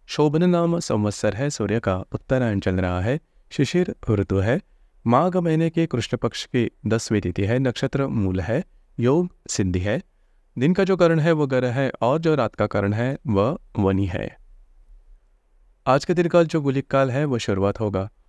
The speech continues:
दोपहर बारह बजकर अड़तीस मिनट से लेकर दो बजकर छः मिनट तक और अभिजीत मुहूर्त दोपहर बारह बजकर चौदह मिनट से लेकर एक बजकर दो मिनट तक का होगा। गुलिक काल और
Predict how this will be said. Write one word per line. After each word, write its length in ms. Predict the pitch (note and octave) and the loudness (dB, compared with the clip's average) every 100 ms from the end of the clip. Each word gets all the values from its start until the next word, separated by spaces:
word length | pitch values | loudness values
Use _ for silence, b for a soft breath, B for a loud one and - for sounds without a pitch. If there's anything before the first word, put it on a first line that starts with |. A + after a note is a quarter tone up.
| - _ | -20 _
दोपहर 340 | A#2 C#3 D#3+ D3+ | 0 2 2 2
बारह 300 | A2 A2+ D3 | 2 2 2
बजकर 360 | D#3 - D#3 | 0 0 -2
अड़तीस 440 | - B2 B2 E3+ - | 0 -4 -2 -4 0
मिनट 140 | G#2+ | -2
से 140 | - G#2 | 0 0
लेकर 340 | G#2 G#2 F#2+ | 0 0 -2
दो 180 | G2 F#2+ | 0 0
बजकर 360 | G2 - F#2 - | 0 -2 -4 -4
छः 260 | - A2 | -4 0
मिनट 240 | B2+ F#2+ F2 | 2 0 -2
तक 200 | A2 - - | -4 -4 -2
और 200 | B2+ E3 | 0 2
अभिजीत 360 | C#3+ A#2+ A#2+ | 0 0 -2
मुहूर्त 300 | C3 B2 - B2 _ _ _ _ - | 2 0 0 -12 _ _ _ _ -2
दोपहर 320 | C3 D#3+ D#3 | 2 4 2
बारह 260 | B2+ C3 | 2 0
बजकर 320 | D3+ D#3 D#3+ D3+ | 0 0 0 0
चौदह 320 | C#3+ C#3+ E3+ | 0 2 2
मिनट 200 | C#3+ G2+ | 2 0
से 120 | - | 0
लेकर 380 | G#2+ A#2+ G#2 F#2+ - | -2 0 -2 -2 -4
एक 160 | G2 - | -4 -2
बजकर 340 | A#2+ - F#2+ | -6 -2 -4
दो 220 | G2+ G#2 C3 | 0 0 0
मिनट 240 | B2 F2 - | -2 -4 -4
तक 160 | F2 - | -6 -2
का 240 | A#2 F#3 - - | -4 -4 -8 -4
होगा। 300 | F2+ F#2 - - _ _ _ _ - _ _ _ - | -2 -2 -4 -12 _ _ _ _ -20 _ _ _ -4
गुलिक 320 | C3 D#3+ F#3 | 2 2 2
काल 200 | F3+ F3+ | 2 4
और 180 | D#3+ D3+ | 4 0